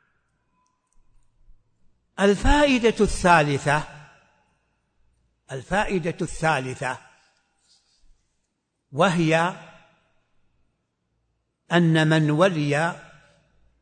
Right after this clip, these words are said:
أحوال المسلمين وبلغه عن شيء، عن أحدهم أمرا لا يقدر عليه، أن يرشده إلى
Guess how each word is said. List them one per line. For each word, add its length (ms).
أحوال 520
المسلمين 1200
وبلغه 760
عن 240
شيء، 420
عن 280
أحدهم 840
أمرا 560
لا 360
يقدر 600
عليه، 520
أن 200
يرشده 760
إلى 480